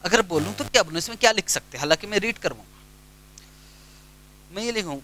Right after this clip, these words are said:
मैं अगर इसमें लिखता तो मैं ये लिखता कि जो strategic risk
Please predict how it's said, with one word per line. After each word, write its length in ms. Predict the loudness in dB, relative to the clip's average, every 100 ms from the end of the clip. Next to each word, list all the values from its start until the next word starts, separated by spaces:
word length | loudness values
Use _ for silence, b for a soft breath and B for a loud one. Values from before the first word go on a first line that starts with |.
| -16 -12
मैं 240 | -10 -6 -2
अगर 200 | -2 -2
इसमें 220 | -8 -10
लिखता 240 | -10 -8
तो 120 | -10 -8
मैं 140 | -10
ये 160 | -10 -10
लिखता 520 | -14 -20 -10 -6 -6
कि 600 | -8 -20 -20 -20 -20 -20 -8
जो 480 | -4 -2 -2 -4 -10 -16 -20 -20 -20 -20 -20 -20 -20 -20 -20 -20 -20 -20 -20 -20 -20 -2
strategic 760 | -2 2 2 2 2 -12 -6
risk 340 | -4 -2 -2